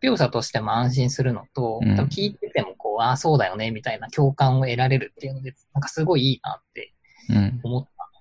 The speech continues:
Speaker 1: ポイントでもあったので、なんかやっぱりその相互コミュニケーションみたいなのを、
Speaker 2: うん。
Speaker 1: いかにこうオンラインでも表現してあげるかっていうのはなんか今後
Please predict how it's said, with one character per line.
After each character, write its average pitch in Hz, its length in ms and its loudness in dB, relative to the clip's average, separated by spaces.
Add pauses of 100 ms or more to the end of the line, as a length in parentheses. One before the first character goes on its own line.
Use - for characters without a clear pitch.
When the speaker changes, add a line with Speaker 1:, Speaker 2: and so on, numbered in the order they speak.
Speaker 1:
ポ 123 60 -2
イ 120 40 -2
ン 123 40 -4
ト 127 80 -2
で 120 80 -4
も 107 100 -6
あ 113 60 -2
っ 123 100 -14
た 117 80 -6
の 110 120 -10
で、 127 200 -6
な 160 120 -2
ん - 20 -12
か 165 80 0
や 147 60 2
っ - 20 -2
ぱ 226 80 0
り 151 40 -2
そ 147 80 2
の 131 80 6
相 240 200 4
互 226 120 2
コ 208 140 2
ミ 214 60 4
ュ 214 40 4
ニ 214 60 4
ケ 214 140 4
ー 147 40 4
シ - 80 2
ョ 104 60 0
ン 101 40 -8
み 104 60 -8
た 120 120 2
い 110 40 -2
な 110 60 -4
の 113 280 -4
を、 113 120 -8
Speaker 2:
う 120 60 8
ん。 107 240 6 (400)
Speaker 1:
い - 20 0
か 208 80 6
に 143 140 2
こ 117 320 -2
う - 20 8
オ 151 40 8
ン 160 120 6
ラ 170 120 8
イ 151 60 10
ン 117 120 8
で 104 80 -6
も 104 80 -8 (100)
表 139 280 8
現 139 80 2
し - 40 -4
て - 80 -4
あ 107 60 -2
げ 117 100 -2
る 113 100 -4
か - 140 -16 (320)
っ - 40 -20
て 214 80 0
い - 20 2
う 220 100 2
の 156 100 4
は 95 60 0
な 107 100 -2
ん 101 60 -10
か 90 220 -4 (100)
今 120 240 0
後 120 240 0